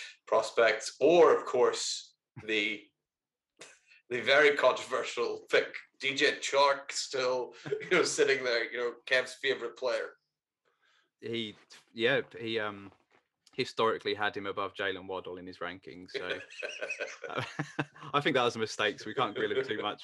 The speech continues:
Speaker 2: but it is funny. We're not gonna let him forget that one. Um,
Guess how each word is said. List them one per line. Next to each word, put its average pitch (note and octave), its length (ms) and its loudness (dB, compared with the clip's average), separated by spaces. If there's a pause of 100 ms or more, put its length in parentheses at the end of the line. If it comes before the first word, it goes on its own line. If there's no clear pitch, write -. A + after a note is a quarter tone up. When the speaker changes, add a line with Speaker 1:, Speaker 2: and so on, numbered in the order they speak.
Speaker 2:
but A2 140 -4
it G#2+ 140 0
is A2 160 -6
funny. G2+ 300 -2
We're G2 160 2
not F#2 160 -2
gonna G2 120 -16 (200)
let G2 80 -8
him F#2+ 160 -18
forget F#2+ 340 -10
that F2 180 -10
one. E2+ 220 -14 (640)
Um, F2+ 260 -4